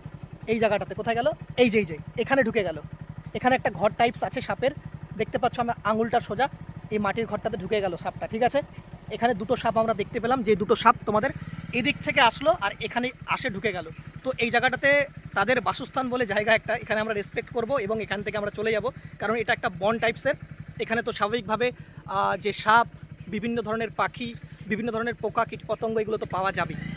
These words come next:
তো এখান থেকে আমরা স্কিপ করবো এখন। ঠিক আছে, জায়গাটা যেমন সুন্দর আছে তেমন খুব ভয়ঙ্করও আছে। তো বেশ ভালো লাগলো, অনেক দিন পর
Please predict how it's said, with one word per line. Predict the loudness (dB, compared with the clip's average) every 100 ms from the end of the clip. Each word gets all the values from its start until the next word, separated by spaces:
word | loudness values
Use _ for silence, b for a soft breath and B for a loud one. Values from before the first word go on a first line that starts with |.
| -8 -8 -8 -6
তো | -4 -4 -2
এখান | 0 0
থেকে | 0
আমরা | 0 0 -2
স্কিপ | -8 -2
করবো | 2 2
এখন। | 2 -4
ঠিক | -2 -2
আছে, | -2 -4
জায়গাটা | -2 0 2 0 -2 -12 -10
যেমন | 4 6 6 0
সুন্দর | -2 0 2 2
আছে | 0 -6 -12 -6
তেমন | -4 -4 -4
খুব | -8 -6
ভয়ঙ্করও | -6 -2 -2 -2
আছে। | -4 -10 -14 -14 -14 -14 -4
তো | 0 0 -2 4
বেশ | 4 6 4
ভালো | 6
লাগলো, | 6 4 4
অনেক | 2 0
দিন | -6
পর | 0